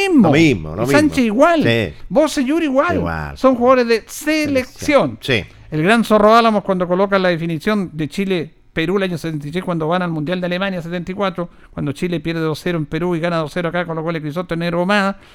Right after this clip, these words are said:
Speaker 1: colocó a Nefa al arco y allá colocó a Juan Olivares.
Speaker 2: Nada.
Speaker 1: Entonces la prensa dijo, "¿Cómo va a colocar a Juan Olivares?". Juanito Olivares era suplente de Vallejo en la Unión
Speaker 2: Sí,
Speaker 1: Española.
Speaker 2: tienes razón.
Speaker 1: Y jugó de
Speaker 2: Tienes
Speaker 1: titular.
Speaker 2: Sí.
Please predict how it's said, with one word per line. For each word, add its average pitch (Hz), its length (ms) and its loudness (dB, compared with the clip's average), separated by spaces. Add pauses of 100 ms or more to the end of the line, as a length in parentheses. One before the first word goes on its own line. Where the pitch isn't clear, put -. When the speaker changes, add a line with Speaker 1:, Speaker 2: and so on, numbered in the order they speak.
(540)
Speaker 1:
colocó 156 280 2
a 190 60 6
Nefa 190 260 0
al 160 80 -2
arco 180 320 -2
y 147 80 -4
allá 156 160 0
colocó 156 300 -2
a 156 60 -4
Juan 156 180 -4
Olivares. 110 320 -6
Speaker 2:
Nada. 82 280 -16
Speaker 1:
Entonces 180 320 -8
la 165 80 -4
prensa 202 200 -4
dijo, 175 180 -8
"¿Cómo 330 200 -6
va - 60 -18
a - 40 -20
colocar 214 320 -10
a - 40 -8
Juan 254 160 -6
Olivares?". 220 360 -2 (240)
Juanito 175 280 -4
Olivares 269 380 -2
era 226 140 -2
suplente 254 540 -4
de 294 80 0
Vallejo 302 280 -2
en 302 60 -2
la - 40 0
Unión 302 140 0
Speaker 2:
Sí, 285 60 -8 (100)
Speaker 1:
Española. 120 180 2
Speaker 2:
tienes 160 220 0
razón. 165 400 -4 (220)
Speaker 1:
Y 190 40 -6
jugó 214 220 -4
de 277 60 0
Speaker 2:
Tienes 247 160 -4
Speaker 1:
titular. 247 480 -4
Speaker 2:
Sí. 98 260 -6